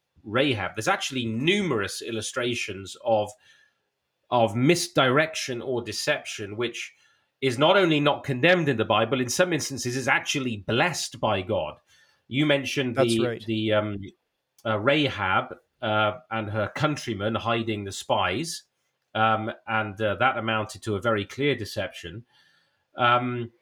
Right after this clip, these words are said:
Speaker 1: but, uh, the, um, the, the Bible has other instances. You've got the Israelite midwives in Egypt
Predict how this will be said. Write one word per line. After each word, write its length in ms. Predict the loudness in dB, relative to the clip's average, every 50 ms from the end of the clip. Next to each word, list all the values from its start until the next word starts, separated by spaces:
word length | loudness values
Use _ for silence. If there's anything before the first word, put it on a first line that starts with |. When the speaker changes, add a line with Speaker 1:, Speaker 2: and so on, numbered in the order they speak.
| _ _ _ _ _ _ _ _ _
Speaker 1:
but, 420 | 4 4 4 4 0 -6 -10 -12 -12 -12 -14 _ _ _
uh, 460 | 0 2 4 6 6 4 4 2 0 -4 -12 -20 -20 -20 _ _ _ _ _ _ _ _ _ _ _ _ _ _ _ _ _ _ -16
the, 480 | -8 -2 0 2 2 4 4 4 4
um, 400 | 4 4 2 0 -2 -4 -6 -10 -14 _ _ _ -20 -20 -16
the, 580 | -16 -14 -14 -14 -8 -4 -2 -2 -2 -2 -4 -4
the 100 | -2 2
Bible 320 | 4 4 4 4 2 0
has 160 | -2 0 2
other 200 | 2 2 2 0
instances. 520 | 0 -2 -4 -10 -10 -8 -6 -6 -4 -4 -6
You've 100 | -2 0
got 160 | 0 0 0
the 140 | 0 0 0
Israelite 440 | 0 0 0 2 2 2 2 2
midwives 640 | 0 0 0 0 0 0 2 2 2 2 0 -2 -2
in 100 | -2 -2
Egypt 600 | 0 -2 -2 -2 -4 -6 -6 -6 _ -18 -20